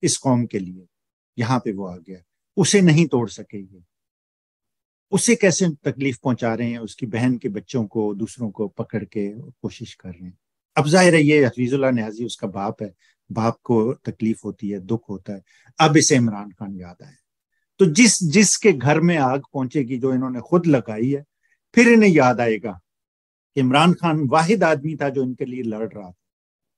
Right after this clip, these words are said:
बाकी सब अपनी दिहाड़ी लगाने में लगे हुए थे। तो आप देखते जाएं अभी क्या होता है। तो मैं जो खुशखबरी कह रहा था, आप इंतजार कर रहे होंगे,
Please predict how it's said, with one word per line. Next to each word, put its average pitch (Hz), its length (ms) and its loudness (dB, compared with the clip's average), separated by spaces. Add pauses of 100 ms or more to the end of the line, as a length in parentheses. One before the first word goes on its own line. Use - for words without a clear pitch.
(460)
बाकी 151 260 0
सब 202 420 2
अपनी 160 280 0
दिहाड़ी 123 300 -2
लगाने 104 360 -10
में 101 120 -18
लगे 95 220 -20
हुए 92 200 -20
थे। - 200 -20 (500)
तो 220 60 2
आप 233 180 2
देखते 240 480 0
जाएं 180 200 2
अभी 139 200 -4
क्या 139 180 -4
होता 113 260 -6
है। 117 60 -4
तो 185 100 -4
मैं 214 160 4
जो 214 80 4
खुशखबरी 180 500 -2
कह 143 140 0
रहा 127 120 -2
था, 127 140 -12
आप 117 200 -10
इंतजार 113 420 -12
कर 120 160 -18
रहे 127 160 -8
होंगे, 101 280 -12